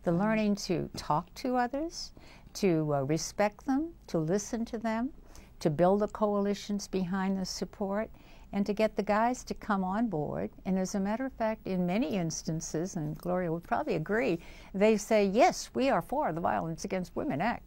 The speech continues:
Speaker 1: 'cause we want to prevent violence," but they might not have thought about it
Speaker 2: That's right.
Speaker 1: or gathered the momentum that was be, would be needed for their support.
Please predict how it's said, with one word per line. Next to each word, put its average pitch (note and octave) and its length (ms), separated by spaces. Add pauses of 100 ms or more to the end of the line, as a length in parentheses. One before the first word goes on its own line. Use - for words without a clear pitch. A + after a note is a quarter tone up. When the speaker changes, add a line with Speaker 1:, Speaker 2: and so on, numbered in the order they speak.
Speaker 1:
'cause D#3 200
we G#3+ 100
want F3 220
to C#3+ 40
prevent E3 460
violence," F3+ 640
but F#3+ 200
they G#3 80
might G#3 240
not G3+ 140
have F3 100
thought F#3 260
about F#3+ 320
it A#3 160
Speaker 2:
That's - 440
right. E3+ 60
Speaker 1:
or D#3+ 220
gathered F3 640
the E3+ 80
momentum F#3+ 760
that - 180
was E3+ 220
be, E3+ 360
would E3+ 160
be D#3+ 160
needed E3+ 440
for D#3+ 100
their D3+ 300
support. C3+ 540